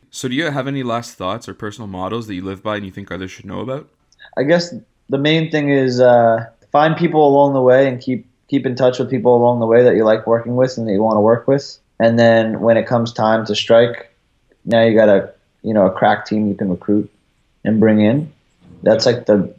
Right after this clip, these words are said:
Speaker 2: biggest asset you can, uh, you can build along the way. And I don't think a lot of people do a good job at it. So, um,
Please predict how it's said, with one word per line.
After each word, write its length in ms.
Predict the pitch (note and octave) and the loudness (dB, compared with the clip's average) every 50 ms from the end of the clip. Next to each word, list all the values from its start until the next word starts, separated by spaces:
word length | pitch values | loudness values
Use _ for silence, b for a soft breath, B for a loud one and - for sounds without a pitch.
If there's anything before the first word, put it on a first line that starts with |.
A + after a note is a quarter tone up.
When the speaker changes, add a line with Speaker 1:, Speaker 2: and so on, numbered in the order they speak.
| _ _ | _ _
Speaker 2:
biggest 340 | - A#2+ A#2 A2+ A2+ A2+ - - | 0 2 2 2 2 0 -2 0
asset 440 | F2+ F#2+ F#2 F#2 - - F#2+ E2 - | 0 0 0 0 0 -2 -2 -2 -2
you 120 | D#2+ F#2 F#2+ | -4 -4 -4
can, 300 | - F#2+ F#2 F#2 F2+ F2+ | -4 -6 -6 -4 -4 -4
uh, 300 | E2+ E2+ D#2+ D#2 D#2+ - _ _ _ - | -4 -4 -6 -6 -8 -12 _ _ _ -12
you 100 | A2+ A#2 | -10 -6
can 180 | A#2+ A2+ A2 | -6 -4 0
build 220 | G#2 A#2 A2 - - | 0 0 0 0 0
along 280 | G#2 G#2 G#2 G#2 G2 | 0 -2 -2 -2 -2
the 80 | F2+ F#2 | -2 0
way. 260 | G2 F#2+ G2 G2 G2 | 2 4 4 4 4
And 160 | F#2 F2 E2 | 2 0 -4
I 60 | - | -6
don't 200 | - A2 A2+ A2 | -6 -6 -6 -8
think 140 | - A2 F#2 | -10 -6 -2
a 40 | G#2 | 2
lot 180 | G#2 G#2 G2+ G2+ | 2 4 2 2
of 100 | G2+ _ | 0 _
people 160 | _ - G2 | _ -8 -4
do 140 | F#2 G#2 G2 | -2 -2 -2
a 40 | |
good 200 | G2 G#2 G2+ F#2+ | 0 -2 -2 0
job 260 | F#2 G2 F2 F#2 F#2+ G2 | 0 2 2 2 4 4
at 140 | F#2+ F#2+ | 4 2
it. 180 | F#2+ - - - | 2 0 -2 -6
So, 300 | - F#2+ F2+ F2 F2+ - _ _ _ _ _ _ _ _ - | -4 -4 -4 -4 -4 -8 _ _ _ _ _ _ _ _ -4
um, 560 | - G#2+ G#2+ G2+ F#2+ F#2 F2+ F2+ G2 G2+ F#2+ | -2 0 0 0 0 -2 -2 -4 -6 -10 -12